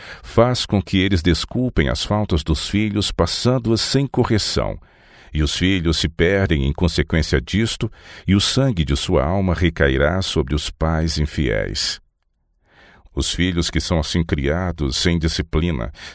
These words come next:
têm tudo a aprender quando professam ser seguidores de Cristo. Toda a sua vida religiosa é afetada pela criação que tiveram na infância. Aparece o mesmo espírito obstinado,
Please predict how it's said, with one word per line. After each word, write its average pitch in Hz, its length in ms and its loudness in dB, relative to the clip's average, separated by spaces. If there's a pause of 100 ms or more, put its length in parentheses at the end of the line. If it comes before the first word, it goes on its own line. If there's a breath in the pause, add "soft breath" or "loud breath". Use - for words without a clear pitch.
têm 113 300 2
tudo 131 400 0
a 98 80 2
aprender 90 560 0
quando 67 260 -2
professam 85 600 0
ser 98 260 -2
seguidores 92 560 0
de 73 160 -4
Cristo. - 500 -8 (720 loud breath)
Toda 139 380 2
a - 40 -4
sua - 240 -2
vida 80 300 -2
religiosa 73 880 0
é 67 100 0
afetada 98 600 0
pela 78 240 -2
criação 71 420 -2
que 87 140 -6
tiveram 98 640 0
na 101 80 0
infância. - 640 -4 (600 loud breath)
Aparece 135 540 2
o 135 40 0
mesmo 127 340 0
espírito 143 600 -4
obstinado, 85 920 -4